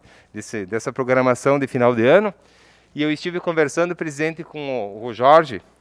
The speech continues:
o gerente da, da Corsan, e o Jorge disse que eles estão fazendo a troca da tubulação da nova adutora, e aí, a,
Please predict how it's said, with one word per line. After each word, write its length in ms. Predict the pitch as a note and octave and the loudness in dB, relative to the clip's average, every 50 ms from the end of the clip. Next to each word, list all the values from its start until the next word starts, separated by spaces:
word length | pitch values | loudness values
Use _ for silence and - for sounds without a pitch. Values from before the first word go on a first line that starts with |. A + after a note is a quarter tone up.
| _ _ | _ _
o 220 | - A2 A2 A2+ A2 | -12 -10 -8 -8 -6
gerente 480 | - B2+ B2+ B2 C#3 C#3+ C#3+ - C#3+ | -4 -4 -2 -2 -2 -2 -2 -6 -6
da, 140 | A#2+ A#2+ A2+ | -2 -2 0
da 160 | G2+ A2 A2 | 0 0 -4
Corsan, 560 | - - A2+ G2+ - - - E3+ F3+ F3+ A#2+ - _ _ - - - _ _ _ - _ _ _ _ _ _ _ _ _ _ _ - | -2 -4 -8 -8 -8 -4 0 0 0 0 -2 -6 _ _ -20 -20 -20 _ _ _ -20 _ _ _ _ _ _ _ _ _ _ _ -10
e 60 | - | -8
o 60 | B2+ | -6
Jorge 340 | A2+ B2 C#3 D3 D3+ C#3+ D3 | -2 2 2 2 2 0 -4
disse 240 | C3 C#3+ D#3 C#3+ - | -10 -10 -12 -12 -8
que 80 | - D3 | -8 -8
eles 100 | B2+ - | -6 -2
estão 160 | - D3 C#3+ | -2 -2 -2
fazendo 340 | - C#3 A2 B2+ C#3 C#3 C#3+ | -2 -6 -4 -4 -2 0 0
a 80 | C3 | -2
troca 360 | - - B2+ B2+ C#3+ - D#3 | 0 0 0 0 0 0 -2
da 100 | C3 B2 | -6 -6
tubulação 640 | A#2 - A#2+ A2+ A#2 A#2 A#2 A2 - - C#3 D3 C#3+ | -8 -8 -10 -4 0 0 0 0 0 -4 -6 -4 -2
da 80 | C3+ | -2
nova 240 | A#2+ A#2+ A#2 A2 G#2+ | -2 0 -2 -2 -2
adutora, 580 | G2+ F#2 F#2+ - - C#3 D#3 F3+ F#3+ E3+ A2+ - - _ _ _ _ _ _ _ _ _ | -6 -10 -12 -14 -10 -6 -2 0 0 0 -2 -4 -10 _ _ _ _ _ _ _ _ _
e 120 | A2 A2+ B2 | -6 0 2
aí, 460 | A#2+ B2 A#2+ A#2 A#2+ C3 C#3 D3+ D3 | 4 4 2 2 -2 -4 0 2 2
a, 220 | B2 A2 F#2+ F2 | 4 2 2 0